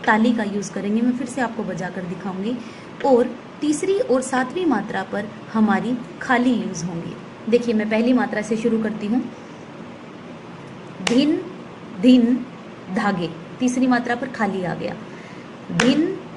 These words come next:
धिन, धागे, तिरकिट, तू। क्या आया? एक पहली मात्रा पर ताली आई, एक पांचवी मात्रा पर तू,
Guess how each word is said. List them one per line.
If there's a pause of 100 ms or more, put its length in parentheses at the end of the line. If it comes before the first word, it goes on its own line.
(240)
धिन, (760)
धागे, (580)
तिरकिट, (640)
तू। (680)
क्या
आया? (260)
एक
पहली
मात्रा
पर
ताली
आई,
एक
पांचवी
मात्रा
पर (380)
तू,